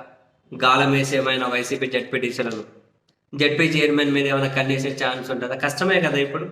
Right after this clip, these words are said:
నలభై ఆరు మందిని లాగేస్తారా? చెప్పలేం కానీ అంటున్నా. మరి మేడం రాజీనామా చేసి వెళ్తుంటే పార్టీకి తెలియదు, మరి పొలిటికల్గా వీళ్ళకి ఏమి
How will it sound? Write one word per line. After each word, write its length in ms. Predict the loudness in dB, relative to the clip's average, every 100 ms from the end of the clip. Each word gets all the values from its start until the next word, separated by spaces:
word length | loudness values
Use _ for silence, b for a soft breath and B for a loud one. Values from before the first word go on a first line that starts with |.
| -14 _ _ _ _ _ _ _ _ _
నలభై 280 | -4 2 4
ఆరు 80 | 4
మందిని 240 | 2 2
లాగేస్తారా? 460 | 2 0 0 -4 -8
చెప్పలేం 480 | -8 -4 0 2 2
కానీ 160 | 2
అంటున్నా. 400 | 2 2 0 -2 -8 -18 _ _ _ _ _ _ -6
మరి 140 | -2
మేడం 300 | 2 2 2
రాజీనామా 460 | 2 2 0 0 -2
చేసి 320 | -2 -4 -2
వెళ్తుంటే 400 | -4 -4 -2 -2
పార్టీకి 680 | 0 -2 -2 -6 -8 -10 -14 _ _ _ _ _ _ _ _ _ _ _ _ _ _ _ _ _ _
తెలియదు, 420 | 4 4 4 0 -2
మరి 120 | 0
పొలిటికల్గా 520 | 0 0 0 0 0
వీళ్ళకి 380 | 0 -2 -2 -2
ఏమి 520 | 0 2 0 -2 -8